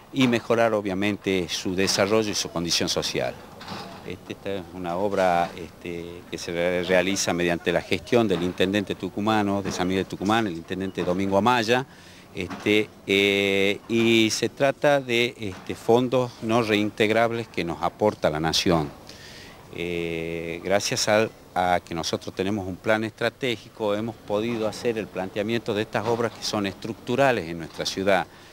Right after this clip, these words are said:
Por ejemplo, en este caso se beneficia aproximadamente en forma directa a cincuenta mil personas en materia de lo que es desagüe pluvial,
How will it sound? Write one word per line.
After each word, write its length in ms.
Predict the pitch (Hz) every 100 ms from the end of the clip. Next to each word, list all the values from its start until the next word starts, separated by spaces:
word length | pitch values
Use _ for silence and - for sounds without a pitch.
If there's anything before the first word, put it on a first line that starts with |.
| - - -
Por 140 | - 98
ejemplo, 340 | - 139 120
en 80 | 123
este 220 | 143 -
caso 580 | - 143 135 - 143 143 - - -
se 180 | - 87
beneficia 560 | 92 104 - 127 -
aproximadamente 720 | 110 104 - 110 113 117 120 104
en 80 | 90
forma 300 | 120 113 101
directa 540 | 104 113 - 117 - -
a 100 | -
cincuenta 540 | - 110 101 110 104 110
mil 180 | 131
personas 600 | 131 101 95 - 113 90
en 100 | 78
materia 400 | 82 85 104 98
de 100 | 90
lo 140 | 85 80
que 120 | 113
es 140 | 90
desagüe 420 | 95 90 113 107 87
pluvial, 480 | 87 90 120 98